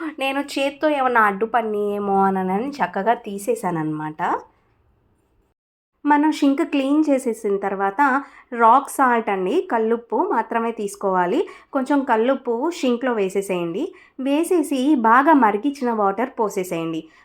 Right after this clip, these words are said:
పోసిన తర్వాత ఒక ఫైవ్ మినిట్స్ రెస్ట్లో ఉంచేసేయండి. And నెక్స్ట్ స్టెప్ వచ్చి మనం బాగా మరిగించుకున్న వాటర్లో కల్లుప్పు వేయండి. ఫస్ట్ కొంచెం కల్లుప్పు వేసేసిన తర్వాత బేకింగ్ సోడా ఒక స్పూన్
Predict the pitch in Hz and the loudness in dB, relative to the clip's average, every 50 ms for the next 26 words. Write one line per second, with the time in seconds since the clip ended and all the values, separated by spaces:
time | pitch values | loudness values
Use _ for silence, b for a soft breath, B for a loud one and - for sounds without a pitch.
0 | B _ - 233 226 269 277 320 302 277 285 220 214 202 196 190 190 208 226 254 | B _ -2 -2 0 0 2 2 2 2 2 2 2 4 2 2 2 2 0 0
1 | 254 247 - _ - 240 - 254 240 - 233 214 208 202 202 196 196 196 208 220 | 0 -2 -8 _ -8 -8 -6 -8 -4 0 0 0 2 2 0 0 0 0 -2 -2
2 | 208 - _ _ - - 196 190 277 359 B B B B B - 277 - - 302 | -4 -6 _ _ -10 -8 -4 -4 -4 -4 B B B B B 2 2 2 2 2
3 | - 349 311 247 202 185 180 185 170 - 175 165 160 160 156 156 156 160 _ _ | 2 4 4 4 4 2 0 -2 -6 -6 -6 -6 -6 -6 -6 -8 -10 -12 _ _
4 | _ _ _ _ _ _ _ _ _ _ _ _ _ _ _ _ _ _ _ _ | _ _ _ _ _ _ _ _ _ _ _ _ _ _ _ _ _ _ _ _
5 | - 277 277 294 302 277 262 262 262 - - - 320 311 311 247 220 220 - 262 | -6 -4 -4 -4 -2 -2 -2 -4 -4 -8 -6 -4 -4 -2 0 -2 -2 -2 -2 -2
6 | 294 320 330 294 277 254 220 208 196 196 202 233 262 277 254 208 190 190 190 214 | 0 0 0 0 -2 -2 -4 -2 -2 -2 0 0 2 2 2 2 0 -2 -2 -6
7 | 208 - - 226 214 208 208 196 180 175 175 175 - 220 226 226 196 180 170 202 | -6 -4 -4 -2 0 0 0 0 0 0 0 0 -2 -2 -2 -2 -2 -2 -2 -2
8 | 277 359 B B B B B B B _ - 247 220 214 220 240 247 - 262 247 | -2 -2 B B B B B B B _ -6 -2 0 2 2 0 0 -2 -2 -2
9 | 208 180 170 170 175 170 165 156 190 277 370 - - - 208 196 196 - - 185 | -2 -2 -2 -4 -4 -4 -2 -2 -2 -4 -4 -6 -6 -8 -8 -8 -8 -8 -8 -6
10 | 190 285 359 B B B B B _ - 220 208 220 220 220 214 202 180 175 185 | -6 -6 -6 B B B B B _ -8 -6 -4 -4 -4 -2 0 0 0 2 0
11 | 233 233 - 254 233 214 196 185 185 202 196 196 - 190 190 185 175 170 165 165 | 0 -2 -2 -4 -2 -2 -2 -2 -2 -4 -4 -2 -2 -4 -4 -4 -6 -6 -4 -6
12 | 160 156 - 175 208 302 330 b b b b b b b - 202 202 214 226 226 | -6 -6 -6 -8 -8 -8 -10 b b b b b b b -8 -2 0 0 0 2
13 | - 311 320 339 349 - - 277 233 208 190 190 247 311 311 - _ - 233 226 | 2 2 2 2 2 -2 -4 -2 -2 0 0 0 0 -2 -4 -8 _ -6 -4 -2
14 | 226 208 196 - - - 208 196 185 175 175 | -2 -4 -6 -6 -8 -8 -6 -4 -4 -4 -6